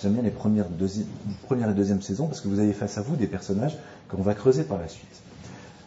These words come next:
Dans la première, How to Get Away with Murder, c'est, euh, Annalise Keating. Annalise Keating,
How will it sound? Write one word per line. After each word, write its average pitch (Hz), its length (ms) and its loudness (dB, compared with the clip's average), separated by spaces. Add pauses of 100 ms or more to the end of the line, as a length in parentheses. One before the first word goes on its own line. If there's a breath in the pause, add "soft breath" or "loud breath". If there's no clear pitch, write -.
(140)
Dans 117 60 8
la 113 60 4
première, 147 440 4
How 104 100 2
to 95 140 -4
Get 95 180 -2
Away 95 160 6
with 85 160 2
Murder, 104 400 4
c'est, 156 520 -2 (100)
euh, 90 320 2 (200)
Annalise 131 380 4
Keating. - 320 -10 (140)
Annalise 95 320 0
Keating, 185 480 4